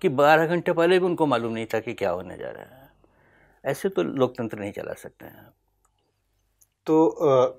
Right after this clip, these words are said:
Speaker 2: कश्मीर पर, अ, जब आप अपनी बात रखते हैं और तो आप देखते हैं कि ये जो मुख्य धारा में एक, एक स्थापना दी जा रही है, तो उससे अलग जाते हैं। तो आप गांधीवादी होने के बावजूद,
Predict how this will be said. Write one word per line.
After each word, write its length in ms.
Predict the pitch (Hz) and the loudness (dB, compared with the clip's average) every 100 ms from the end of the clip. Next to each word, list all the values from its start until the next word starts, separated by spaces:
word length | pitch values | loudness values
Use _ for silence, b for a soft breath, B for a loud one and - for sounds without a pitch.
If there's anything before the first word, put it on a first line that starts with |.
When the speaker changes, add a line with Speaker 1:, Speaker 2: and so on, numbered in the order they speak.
| - | -2
Speaker 2:
कश्मीर 420 | 143 - 151 170 | -2 -2 4 4
पर, 280 | 165 165 165 | 8 8 8
अ, 400 | - 143 135 135 | 6 4 4 4
जब 220 | 127 135 | 4 4
आप 240 | 135 135 139 | 6 4 0
अपनी 220 | 131 127 | -6 -6
बात 300 | 117 123 127 | 2 2 2
रखते 300 | 117 - 147 | -4 -2 -4
हैं 280 | 113 113 120 | -4 -4 -4
और 240 | 113 113 - B B - | -2 -2 -4 B B 2
तो 80 | 135 | 4
आप 100 | 131 | 4
देखते 280 | 131 - | 2 0
हैं 100 | 147 | -2
कि 60 | 143 | 2
ये 200 | 143 143 143 | 4 4 2
जो 140 | 127 | -6
मुख्य 300 | 131 131 - | -6 -6 0
धारा 440 | 123 120 135 135 135 - 139 | 2 4 6 6 4 -10 -8
में 140 | 127 | -4
एक, 180 | 123 - 123 117 113 - _ _ 160 | -4 -2 -2 -2 -4 -8 _ _ -12
एक 460 | 139 - 120 110 110 _ _ _ _ _ - | -12 -8 -6 -6 -10 _ _ _ _ _ -14
स्थापना 440 | 139 131 123 135 | -6 -2 -2 -2
दी 180 | 123 151 | -2 2
जा 140 | 127 110 | 2 2
रही 120 | 104 | -2
है, 200 | 107 - b b b - | -8 -10 b b b -6
तो 60 | |
उससे 220 | 143 - 156 | -6 0 0
अलग 340 | 170 160 139 | 4 4 4
जाते 260 | 113 107 113 | 0 -2 -6
हैं। 100 | 110 | 0
तो 100 | 139 | 2
आप 480 | 143 143 147 - - | 6 6 6 2 -4
गांधीवादी 760 | 165 151 135 139 151 156 147 147 | -2 0 0 2 4 6 6 4
होने 260 | 127 135 | -4 -6
के 100 | 135 | -2
बावजूद, 640 | 127 117 110 110 117 127 | 2 2 2 -2 -6 -8